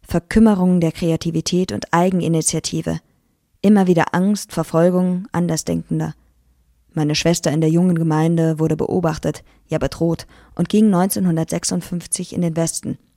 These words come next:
Erst zum Segen meiner Eltern, was sie sehr bald bereuten. Die Teilung Deutschlands ging im Osten mitten durch die Familien. Wer durfte die Oberschule besuchen, ein Studium absolvieren,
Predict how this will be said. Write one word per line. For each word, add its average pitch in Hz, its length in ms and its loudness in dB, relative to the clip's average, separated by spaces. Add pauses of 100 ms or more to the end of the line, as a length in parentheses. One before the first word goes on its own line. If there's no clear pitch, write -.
(300)
Erst 160 240 -4
zum 156 180 -4
Segen 165 240 2
meiner 151 260 -2
Eltern, 165 400 -2 (440)
was 160 160 -4
sie 160 140 -2
sehr 156 180 0
bald 156 200 -2
bereuten. 160 500 -4 (1000)
Die 180 120 -2
Teilung 185 400 0
Deutschlands 175 640 -2 (280)
ging 233 200 4
im 175 140 -4
Osten 202 520 -2
mitten 208 320 0
durch 175 160 -2
die 170 100 -6
Familien. 160 640 -4 (760)
Wer 156 180 2
durfte 156 300 -2
die 151 100 -4
Oberschule 175 460 0
besuchen, 156 480 -4 (300)
ein 156 100 -8
Studium 185 420 0
absolvieren, 156 600 -4